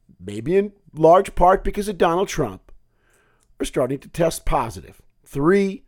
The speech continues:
Republican senators, as the time I'm, I'm recording this, Lee, Tillis, and Johnson.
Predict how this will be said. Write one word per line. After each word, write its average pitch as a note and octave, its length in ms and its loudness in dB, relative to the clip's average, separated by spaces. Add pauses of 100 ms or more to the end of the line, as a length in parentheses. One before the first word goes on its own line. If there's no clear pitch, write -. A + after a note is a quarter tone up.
(120)
Republican D3+ 520 2
senators, D#3 520 -2
as A#2+ 160 -6
the A#2+ 80 -12
time C3+ 260 -4
I'm, C3 260 -2
I'm B2 180 -6
recording C#3 440 -4
this, F#3 300 -4
Lee, C3 240 -4
Tillis, C#3+ 480 -2
and A2 100 -14
Johnson. E3 540 -2